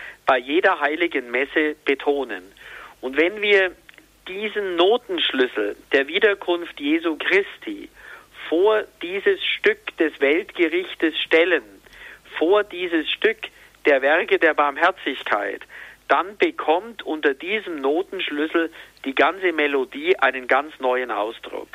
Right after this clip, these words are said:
Hier geht es einfach darum, dass Jesus, äh, davor warnt, dass Menschen sich nur auf die Orthodoxie, auf den richtigen Glauben berufen,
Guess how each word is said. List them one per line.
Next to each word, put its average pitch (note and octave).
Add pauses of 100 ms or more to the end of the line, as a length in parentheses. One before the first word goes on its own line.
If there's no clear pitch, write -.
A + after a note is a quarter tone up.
(420)
Hier F#3
geht G3
es E3+
einfach D#3
darum, D#3
dass C#3
Jesus, F3 (600)
äh, C#3
davor D3
warnt, D#3+ (680)
dass C#3+
Menschen F3
sich C#3+
nur E3
auf C#3
die C3 (400)
Orthodoxie, D#3+
auf -
den C3
richtigen D3
Glauben C3
berufen, E3